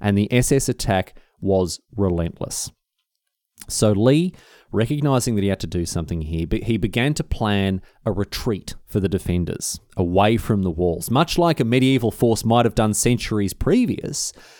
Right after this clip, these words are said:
he planned to withdraw his forces into the castle's keep and hold there, conserving what little ammunition they had left with hand-to-hand fighting in doorways and stairwells and other choke points like that.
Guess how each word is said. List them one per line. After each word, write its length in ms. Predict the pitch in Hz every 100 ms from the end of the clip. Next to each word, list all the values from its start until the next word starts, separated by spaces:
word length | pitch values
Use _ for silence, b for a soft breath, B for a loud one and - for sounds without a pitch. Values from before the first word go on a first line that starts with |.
| B
he 120 | 117
planned 380 | 113 - 123 117
to 80 | 113
withdraw 540 | 95 165 - - 151
his 180 | 117 117
forces 480 | - 98 95 - 92 -
into 240 | 147 160
the 100 | 117
castle's 520 | - 98 90 92 85
keep 400 | - - 214 - - b b
and 160 | - 95
hold 440 | - 123 127 107
there, 340 | 107 117 92 -
conserving 500 | 101 95 113 107 104
what 160 | 98 104
little 180 | 123
ammunition 480 | 135 117 107 98 95
they 140 | 90 85
had 260 | 92 87
left 320 | 120 113 - B B B
with 140 | 110
hand-to-hand 840 | - - 117 120 123 107 104 101 92
fighting 440 | 95 90 90 90
in 220 | 104 95
doorways 540 | 90 101 95 92 92 101
and 100 | 98
stairwells 640 | - 92 87 85 82 82
and 120 | 85
other 160 | 85 87
choke 300 | - 82 -
points 280 | 82 -
like 220 | 87 82 -
that. 260 | 104 82